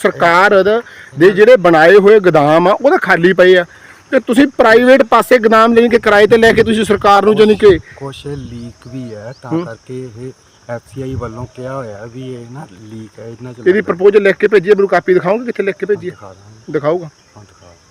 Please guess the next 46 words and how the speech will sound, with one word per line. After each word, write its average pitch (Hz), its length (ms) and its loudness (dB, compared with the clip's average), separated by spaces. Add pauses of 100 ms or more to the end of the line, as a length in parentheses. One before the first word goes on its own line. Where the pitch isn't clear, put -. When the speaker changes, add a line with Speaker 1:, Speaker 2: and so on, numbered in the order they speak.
Speaker 1:
ਚਲੋ 165 200 0
ਮੈਨੂੰ 160 180 -6
ਦਿਖਾਓ, 143 260 -2
ਕਾਪੀ 143 280 -4
ਵੀ 160 100 0
ਦਿਖਾਓ 147 260 -4
ਦੀ, 160 60 -2
ਕਿੱਥੇ 160 240 -6
ਤੁਸੀਂ 151 200 -8
ਪ੍ਰਪੋਜ਼ਲ 160 360 -4
ਲਿਖ 151 220 -2
ਕੇ 160 80 -4
ਭੇਜੀ 151 320 -4
ਆ 160 100 -4 (460)
ਵੀ 175 120 4
ਜਿਹੜੇ 180 260 6
ਇਹ 180 320 4
ਲੀਕ 151 340 2
ਆ। 147 100 0 (360)
ਇਹ 240 120 6
ਸ-, - 300 0
ਆਹ 269 140 4
ਦਿਖਾ 190 260 2
ਦਈਏ 208 160 2
ਤੁਹਾਨੂੰ, 233 200 0
ਇਹ 247 200 6
ਜਿਹੜੇ 220 180 4
ਗੋਦਾਮ 170 480 0
ਆ 190 60 0
ਸਾਰੇ 190 280 0
ਸਰਕਾਰੀ, 175 680 -4 (420)
ਇਹ 226 120 6 (100)
ਅੰਦਰੋਂ 190 320 0
ਖਾਲੀ 170 340 -2
ਪਏ 202 240 4
ਆ। 233 140 2 (420)
ਮਹਿਕਮੇ 247 540 2
ਨੇ, 262 120 4
ਜਾਣੀ 220 180 4
ਕਿ 247 120 2
ਪ੍ਰਾਈਵੇਟ 208 800 4
ਗੋਦਾਮ 185 760 0
ਕਿਰਾਏ 180 400 2
ਤੇ 190 140 2
ਲੈ 156 220 4
ਕੇ, 151 240 0